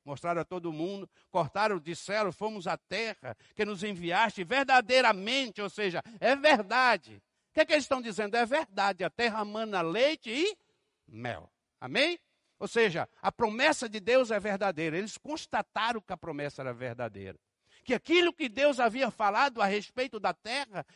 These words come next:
era verídico. E aí, amados irmãos, observe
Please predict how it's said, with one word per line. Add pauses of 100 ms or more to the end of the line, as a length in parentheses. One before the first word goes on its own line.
(160)
era
verídico. (760)
E
aí,
amados
irmãos, (180)
observe